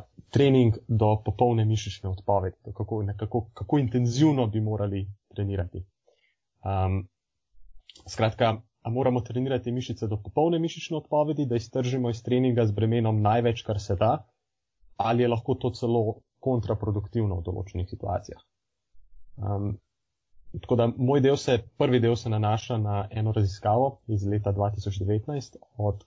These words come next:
Schoenfelda in Grgiča. Eh, to je v bistvu neke vrste pregledni članek, v katerem, eh, malo razglabljajo o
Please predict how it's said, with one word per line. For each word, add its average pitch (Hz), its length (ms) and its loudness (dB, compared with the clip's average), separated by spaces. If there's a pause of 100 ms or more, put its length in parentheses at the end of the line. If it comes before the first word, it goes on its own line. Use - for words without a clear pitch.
Schoenfelda 107 920 2
in 98 260 0 (320)
Grgiča. 147 520 0 (1500)
Eh, 117 480 4 (920)
to 165 80 6
je 143 40 6
v - 60 4
bistvu 147 180 2
neke 135 160 2
vrste 127 240 0
pregledni 127 460 2
članek, 123 480 0 (720)
v - 60 -4
katerem, 131 480 4
eh, 117 460 0
malo 120 260 4
razglabljajo 117 640 2 (160)
o 104 160 -4